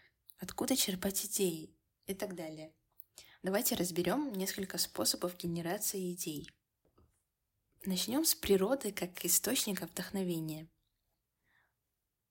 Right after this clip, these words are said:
Природа сама по себе является неисчерпаемым источником вдохновения вообще, а для архитекторов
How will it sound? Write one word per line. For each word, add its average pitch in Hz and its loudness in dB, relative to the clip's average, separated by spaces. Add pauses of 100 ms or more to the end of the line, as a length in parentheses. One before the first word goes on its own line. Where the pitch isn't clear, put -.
(140)
Природа 196 2
сама 175 2
по - -4
себе 180 0
является 185 -2
неисчерпаемым 165 0
источником 165 -2
вдохновения 175 -6
вообще, 180 0 (720)
а 175 0
для 170 -2
архитекторов 180 -2